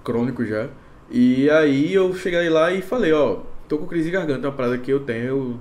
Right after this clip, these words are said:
vim aqui pra tomar injetável." Porque eles passam lá medicamento, não vou lembrar agora o nome,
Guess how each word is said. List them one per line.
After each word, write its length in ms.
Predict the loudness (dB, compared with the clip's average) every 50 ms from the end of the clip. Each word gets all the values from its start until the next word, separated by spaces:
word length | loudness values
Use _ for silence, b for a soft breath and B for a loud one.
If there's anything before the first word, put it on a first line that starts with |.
| -12 -14 -12
vim 140 | -6 -4 -4
aqui 160 | -4 -4 -6
pra 120 | -6 -6 -6
tomar 200 | -6 -6 -6 -4
injetável." 520 | -4 -4 -6 -4 -4 -4 -4 -4 -8 -12 -14 -16 -20 B B B B B B B B -18 -10
Porque 220 | -8 -8 -4 -4 -4
eles 160 | -4 -4 -4
passam 300 | -4 -4 -6 -4 -4 -6
lá 100 | -6 -4
medicamento, 420 | -4 -6 -6 -6 -8 -8 -8 -8 -10
não 80 | -8
vou 120 | -8 -6 -6
lembrar 180 | -6 -6 -6
agora 180 | -6 -4 -6 -6
o 40 | -6
nome, 260 | -8 -8 -8 -8